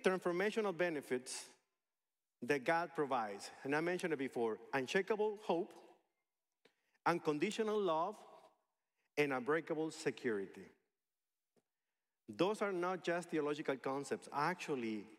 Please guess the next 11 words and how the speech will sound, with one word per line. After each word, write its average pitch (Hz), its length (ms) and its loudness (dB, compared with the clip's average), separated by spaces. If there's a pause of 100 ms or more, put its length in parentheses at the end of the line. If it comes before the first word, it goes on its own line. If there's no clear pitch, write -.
(320)
they 156 260 2
are 165 240 2
realities 143 960 -2
that 123 140 0
will 131 140 0
impact 143 600 -2 (600)
now 131 460 0 (600)
our 110 180 0
lives, 113 400 -2 (400)
and 117 160 0
also 131 460 -2